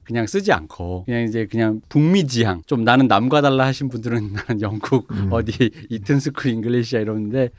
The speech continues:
Speaker 1: 그런 것들이 아닌 좀 다양한 계층과 다양한 계열의 언어들과 특히 그, 그렇게 해서 그것들과 믹스된 한국어를 듣는 경험은 좀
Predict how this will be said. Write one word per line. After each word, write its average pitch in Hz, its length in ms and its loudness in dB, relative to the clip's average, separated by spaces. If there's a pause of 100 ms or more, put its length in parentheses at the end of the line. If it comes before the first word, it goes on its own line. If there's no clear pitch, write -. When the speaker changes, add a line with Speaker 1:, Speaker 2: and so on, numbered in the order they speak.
(280)
Speaker 1:
그런 165 200 4
것들이 175 320 2
아닌 123 380 6
좀 123 280 0 (320)
다양한 185 580 6
계층과 156 560 2
다양한 165 480 2
계열의 143 420 2
언어들과 120 640 2
특히 - 260 -6
그, 120 260 -2
그렇게 156 320 0
해서 147 100 0
그것들과 135 460 -2
믹스된 139 420 -4
한국어를 214 500 -2
듣는 123 380 -2
경험은 101 520 -4 (140)
좀 123 380 2